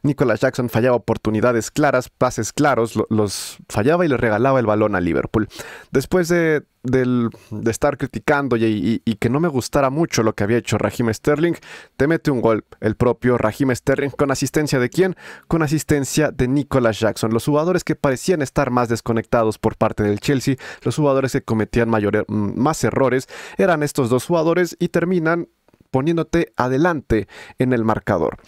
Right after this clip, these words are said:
De este once, ah, al ver el impacto que puede tener Nicolas Jackson dando una asistencia, al ver el impacto que puede tener Raheem Sterling anotando gol,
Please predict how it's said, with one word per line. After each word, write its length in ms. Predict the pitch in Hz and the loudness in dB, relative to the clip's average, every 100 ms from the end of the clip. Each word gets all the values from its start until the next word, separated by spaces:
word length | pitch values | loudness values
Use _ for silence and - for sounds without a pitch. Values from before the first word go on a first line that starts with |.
| - - - | -20 -12 -2
De 140 | 180 | 0
este 320 | 208 - 196 - | 0 0 0 0
once, 560 | 190 151 - 120 127 - _ - - - - - - - _ _ - | 0 -2 0 0 0 -4 _ -20 -20 -20 -20 -20 -20 -20 _ _ -2
ah, 380 | 147 143 139 - | 0 2 0 0
al 180 | 135 | 0
ver 120 | 143 180 | 2 2
el 140 | 165 | 2
impacto 460 | 123 - 170 - 127 | 0 0 0 -2 -2
que 120 | 120 | 0
puede 280 | - 123 117 | 2 2 2
tener 360 | 113 113 110 | 2 2 0
Nicolas 380 | 113 - 104 107 | -2 0 -2 0
Jackson 580 | 156 147 - 127 127 107 | 0 0 0 0 0 -2
dando 240 | 113 110 | 0 0
una 120 | 107 | 0
asistencia, 600 | 104 104 - 151 127 127 131 | 0 -2 0 0 0 0 2
al 160 | 117 110 | 0 0
ver 100 | 135 | 0
el 120 | 117 | -2
impacto 400 | 104 160 - 110 | -2 -2 -2 -2
que 120 | 117 | -2
puede 300 | - 120 117 | 0 2 2
tener 420 | 113 107 113 107 - | 0 0 0 0 -2
Raheem 460 | 120 107 120 113 | -2 0 0 0
Sterling 460 | 107 - 123 107 101 | 0 0 0 -2 -2
anotando 580 | 113 107 - 120 113 104 | -2 -2 -2 0 0 2
gol, 340 | 127 131 | 4 4